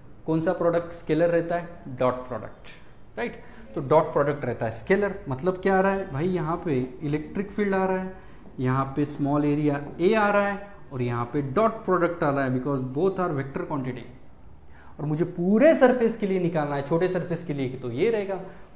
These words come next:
पूरे surface के लिए निकालना है तो क्या करना पड़ेगा, साप लगाना पड़ेगा। क्या करना पड़ेगा, साप। और ये क्या है, this is nothing but flux। तो ये आ गया एक generalized formula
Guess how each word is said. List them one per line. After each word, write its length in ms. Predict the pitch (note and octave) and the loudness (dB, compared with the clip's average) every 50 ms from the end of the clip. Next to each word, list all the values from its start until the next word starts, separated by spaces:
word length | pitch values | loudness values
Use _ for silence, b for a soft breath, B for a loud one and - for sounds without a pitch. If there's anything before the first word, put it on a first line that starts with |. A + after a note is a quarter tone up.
| - | 0
पूरे 200 | E3 D#3 E3+ F3+ | 2 4 6 6
surface 380 | F3 F3+ E3+ E3 - F3+ F3 - | 4 4 0 0 0 -2 -2 0
के 80 | F#3+ | 0
लिए 120 | F3+ F#3 F3+ | 2 2 2
निकालना 380 | F3+ F3+ F3+ F3 F3 F3+ F3+ | 2 0 0 0 0 2 0
है 80 | F#3 F#3 | 0 -2
तो 80 | F#3+ F#3 | -2 0
क्या 160 | F#3+ G3+ G#3 | 0 0 0
करना 260 | G3+ G#3 G3+ G#3 G#3 | 2 0 0 0 -2
पड़ेगा, 340 | G3 G3+ G3+ G3+ G3+ F#3+ E3 B2+ A2 - - - - - - - - | -2 0 -2 0 0 0 0 0 -4 -8 -12 -16 -16 -18 -18 -18 -18
साप 460 | - - - - - C3 B2 A#2+ - | -16 -16 -10 -4 -2 0 0 0 -2
लगाना 300 | B2+ B2 A#2 A#2+ A#2 A2+ | -4 -4 -4 -4 -6 -8
पड़ेगा। 340 | G#2+ - A2 G#2+ G#2 G#2+ G#2+ - - - - - - - - - - - | -8 -8 -10 -10 -10 -12 -14 -14 -16 -16 -16 -16 -18 -18 -18 -18 -4 2
क्या 140 | D3+ D3+ | 2 2
करना 240 | D3+ D#3+ D#3 E3+ E3+ | 4 4 4 4 4
पड़ेगा, 300 | E3 F3 F3+ F#3 G3 F#3 - - - - - | 4 4 4 6 4 4 4 2 -6 -12 -14
साप। 1120 | - - - - - - A#2 A2+ A2+ - - - - - - - - - - - - - - | -14 -14 -14 -10 -10 -8 -8 -8 -10 -12 -14 -14 -14 -14 -14 -14 -14 -14 -14 -14 -14 -10 -8
और 120 | C3 A#2+ A#2+ | -6 -6 -6
ये 300 | A2+ A#2 C3+ E3 G3 G3 | -6 -2 4 4 4 4
क्या 200 | G3 F#3+ F3 D3+ | 6 4 4 4
है, 420 | C3 B2 A2+ G#2 A2 - - - | 4 2 -2 -4 -6 -12 -14 -14
this 220 | - A#2 A2 G#2+ - | -12 -12 -12 -10 -10
is 120 | B2 B2+ | -10 -8
nothing 400 | B2 A2 G#2 A2 B2 A2+ G#2+ A#2+ F3 | -8 -8 -8 -8 -8 -8 -2 2 2
but 240 | F#3+ - - - - - - - - - - - - - - - - - - - | 2 2 2 -6 -10 -14 -16 -16 -18 -18 -18 -18 -18 -18 -18 -16 -16 -16 -16 -12
flux। 480 | - B2 A#2 A#2+ C3 - - - - - - - - - | -10 -10 -10 -10 -10 -14 -14 -16 -14 -14 -14 -16 -14 -10
तो 60 | - B2 | -10 -10
ये 260 | A2+ A#2 A#2+ C#3 E3+ | -10 -8 -6 -2 2
आ 180 | D#3+ C#3 B2 | 2 2 2
गया 140 | A#2+ C3 C#3 | 2 0 0
एक 200 | C#3+ C#3 B2+ C3 - | 0 -2 -4 -4 -4
generalized 600 | C3 A2+ A2 A#2+ C3 D3+ F3+ F#3+ F#3 - - - | -4 -2 -2 0 2 4 4 2 2 -2 -2 -2
formula 400 | C3 B2+ C3 C#3+ C#3+ B2+ A2+ | 0 0 0 0 0 0 0